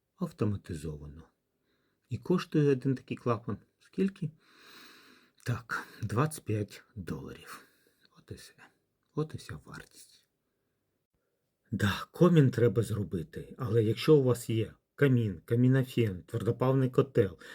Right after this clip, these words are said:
газова плитка або газовий котел, ви все одно будете робити комін.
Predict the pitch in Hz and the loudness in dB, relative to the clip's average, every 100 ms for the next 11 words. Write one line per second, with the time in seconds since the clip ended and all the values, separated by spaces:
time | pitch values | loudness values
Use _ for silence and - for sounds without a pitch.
0 | - - 90 123 123 127 123 127 123 120 | -20 -14 -2 0 4 4 2 2 2 2
1 | - 85 85 110 107 107 107 123 123 131 | -8 -4 0 2 2 0 0 2 4 4
2 | 131 139 - 117 95 _ _ _ 113 117 | 4 0 0 0 -2 _ _ _ -6 0
3 | 151 127 104 78 90 95 - 92 85 135 | 2 2 0 -8 -12 -12 -8 -8 -4 -6
4 | - - - 76 | -6 -12 -14 -14